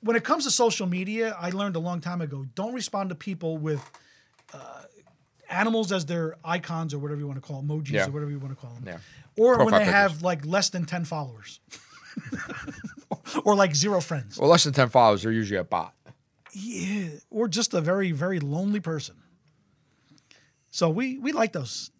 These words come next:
Speaker 1: They're, they're kind of entertaining. They're kind of funny.
Speaker 2: And a girl with a bikini on with her things hanging out. And she says, "Hi, wanna be friends?"
Speaker 1: You, you know,
Speaker 2: That's
Speaker 1: you know
Speaker 2: not
Speaker 1: what?
Speaker 2: really a
Speaker 1: I,
Speaker 2: live
Speaker 1: I,
Speaker 2: person.
Speaker 1: I don't know if we talked about this last week. I don't remember because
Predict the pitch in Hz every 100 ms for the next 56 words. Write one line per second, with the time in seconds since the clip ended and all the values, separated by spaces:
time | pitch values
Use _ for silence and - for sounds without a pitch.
0 | _ - 196 180 190 175 151 147 135 131
1 | 117 135 156 127 - 110 - 113 113 104
2 | 123 120 101 101 - 117 107 101 101 95
3 | 110 104 98 92 90 87 87 - _ _
4 | _ _ - 90 101 95 90 110 110 98
5 | 92 95 95 90 101 107 113 262 294 302
6 | 277 311 330 - - 285 302 311 294 285
7 | 202 196 180 - 254 95 92 220 87 269
8 | 254 240 233 - 208 185 160 143 175 -
9 | 175 170 165 151 139 143 143 139 131 143
10 | 123 117